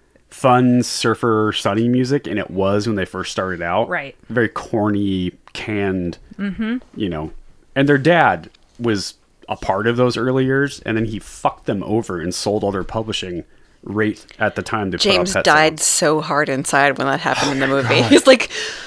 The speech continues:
Speaker 3: "Oh, God!"
Speaker 1: <laughs> He sold their publishing
Speaker 3: For, like,
Speaker 1: for
Speaker 3: a hundred and eighty thousand or something?
Speaker 1: It was, it was a little more. It was, like, seven hundred and fifty thousand, but in the
Speaker 3: Still.
Speaker 1: sixties. And
Speaker 2: Ugh.
Speaker 1: imagine all, oh my God. Uh,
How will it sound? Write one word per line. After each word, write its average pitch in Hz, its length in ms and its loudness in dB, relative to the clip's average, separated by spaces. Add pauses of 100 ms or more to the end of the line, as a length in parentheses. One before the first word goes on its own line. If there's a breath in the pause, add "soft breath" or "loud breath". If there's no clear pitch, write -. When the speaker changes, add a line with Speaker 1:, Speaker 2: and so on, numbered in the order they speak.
(120 loud breath)
Speaker 3:
"Oh, 294 320 8
God!" 330 1040 6
Speaker 1:
<laughs> - 20 -6
He 151 120 4
sold 160 480 0
their 170 120 4
publishing 143 560 -2
Speaker 3:
For, 277 80 6
like, 254 140 8
Speaker 1:
for 339 60 6
Speaker 3:
a 294 60 8
hundred 247 340 4
and 196 60 2
eighty 185 200 4
thousand 180 420 2
or 185 80 -2
something? 208 320 -4
Speaker 1:
It 185 60 4
was, 180 160 2
it - 100 0
was 175 140 6
a 156 40 2
little 165 140 6
more. 151 120 4
It - 20 4
was, 139 100 2
like, 156 160 2
seven 131 360 2
hundred 113 260 0
and 95 100 -2
fifty 104 280 0
thousand, 127 600 2
but 135 140 4
in 127 100 0
the 170 80 4
Speaker 3:
Still. 170 140 6
Speaker 1:
sixties. - 500 -2 (840)
And 110 400 2 (880)
Speaker 2:
Ugh. 214 200 -8 (140)
Speaker 1:
imagine 143 480 6
all, 135 360 6
oh 110 220 -4
my - 160 -12
God. - 320 -14
Uh, 117 80 0